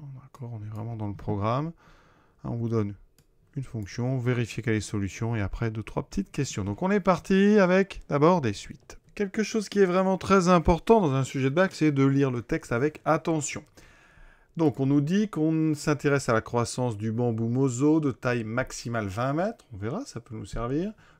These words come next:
Le modèle de croissance de Ludwig von Bertalanffy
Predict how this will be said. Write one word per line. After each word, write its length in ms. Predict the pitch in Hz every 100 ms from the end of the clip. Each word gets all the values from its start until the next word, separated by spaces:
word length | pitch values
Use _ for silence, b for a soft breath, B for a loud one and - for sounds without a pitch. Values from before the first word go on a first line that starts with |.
| -
Le 120 | 147
modèle 320 | 156 151 147
de 80 | 143
croissance 460 | - 139 131 135 120
de 80 |
Ludwig 560 | 127 127 120 131 123 120
von 180 | 117 120
Bertalanffy 1300 | 113 120 110 _ 123 120 117 117 104 - 147 139